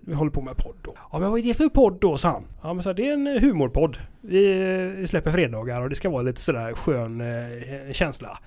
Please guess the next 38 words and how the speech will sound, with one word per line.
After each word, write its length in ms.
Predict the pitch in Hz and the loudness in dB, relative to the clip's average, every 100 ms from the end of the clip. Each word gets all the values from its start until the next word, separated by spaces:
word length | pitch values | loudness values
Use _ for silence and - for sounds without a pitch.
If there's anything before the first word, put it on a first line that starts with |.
| - | -16
"Ja, 140 | - 175 | -6 0
men 120 | 170 | 2
då 160 | 143 285 | 4 4
är 40 | |
du 200 | 240 151 | 6 8
rolig." 520 | 202 233 131 175 285 269 - - | 8 4 2 4 2 2 -14 -8
"Ja, 320 | 135 175 147 - - - 196 | -6 -6 -8 -8 -8 -8 -6
eh, 200 | 143 156 - - | -4 -6 -10 -10
ja, 440 | 202 131 143 165 - - _ | -10 -6 0 0 0 -12 _
ja, 140 | - 143 | -6 -2
det 60 | |
vet 160 | 190 - | -2 -2
jag 100 | 165 | -4
inte." 100 | 127 - - | -4 -14 -12
"Ja, 200 | 156 214 208 | -4 -4 0
nu, 100 | 254 | 0
okej, 280 | 285 226 - | 4 4 4
nu 140 | 208 | 2
får 180 | 247 330 | 6 4
du 320 | 262 269 262 | 4 2 2
vara 180 | 202 226 | 2 4
lite 200 | 330 - | 4 4
rolig 400 | 311 339 151 233 | 6 6 4 2
då", 160 | 370 165 | 2 2
sa 120 | 165 | 0
han. 160 | 117 - - | -6 -10 -8
"Nu 120 | - 294 | 0 2
får 120 | 302 | 2
du 80 | 233 | 0
tjugo 400 | - 240 156 160 | 4 4 4 2
sekunder 460 | 190 185 147 170 | 2 2 2 4
där. 140 | 170 117 | 2 2
Säg 340 | - 311 320 | 0 2 4
något 180 | 294 277 | 4 2
roligt. 360 | 269 175 127 | 0 0 -2
Var 160 | 170 311 | 4 6
rolig 380 | 320 170 127 262 | 6 2 0 2
nu." 140 | 143 | 0